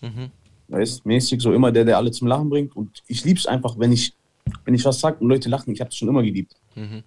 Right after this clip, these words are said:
Speaker 2: Aber ich hab nie so, ich hab das nie größer gesehen, weißt. Also ich hab nie gedacht, so, dass ich damit irgendwie mal vielleicht mit Videos anfange oder so. Es hat zu mir, also alle haben immer gesagt, „Hey, du musst was machen, du musst vor die Kamera, du musst auf die Bühne, du musst dies, du musst das.“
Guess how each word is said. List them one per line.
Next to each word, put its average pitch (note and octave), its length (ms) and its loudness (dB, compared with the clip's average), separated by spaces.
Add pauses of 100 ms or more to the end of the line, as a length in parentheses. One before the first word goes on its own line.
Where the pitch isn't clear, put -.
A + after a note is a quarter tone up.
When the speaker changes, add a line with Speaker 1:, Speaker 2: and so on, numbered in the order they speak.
(140)
Speaker 2:
Aber A2 500 -2 (380)
ich - 140 -8
hab B2 160 -6
nie C#3 400 4 (300)
so, A#2+ 180 0
ich A2 100 0
hab B2 100 -4
das A#2 160 -4
nie C3+ 260 2
größer C#3 460 -2
gesehen, G#2 260 -4
weißt. G#2 200 -4
Also G2+ 160 -8
ich G#2+ 60 -8
hab G#2+ 60 -4
nie A#2+ 120 0
gedacht, B2 240 -2 (140)
so, G#2+ 100 -6
dass G2+ 240 -8
ich - 80 -14
damit A2+ 200 0
irgendwie A2+ 200 0
mal G#2+ 200 0 (320)
vielleicht G#2+ 240 -4
mit A2 120 -2
Videos A#2+ 300 2
anfange A2 360 0
oder G#2+ 120 0
so. G#2 120 -2
Es G#2+ 140 -4
hat B2 120 -6
zu C#3 120 -2
mir, C3+ 200 -2 (400)
also G#2+ 260 -8
alle C3+ 200 0
haben A#2+ 120 2
immer A#2 180 2
gesagt, G2 320 -6
„Hey, A2+ 260 -2 (360)
du A2 100 -6
musst B2+ 200 -2
was A2 140 -4
machen, A#2 320 -2
du A2 80 -2
musst B2+ 160 -2
vor A#2 100 -4
die A2 80 -6
Kamera, G#2+ 500 -4 (200)
du G#2+ 80 -10
musst B2 340 -6
auf B2 140 -6
die A#2 80 -4
Bühne, A2+ 260 2
du G#2 60 -4
musst B2 240 0
dies, A#2+ 180 0
du - 80 -4
musst B2 180 -2
das.“ A2+ 220 -4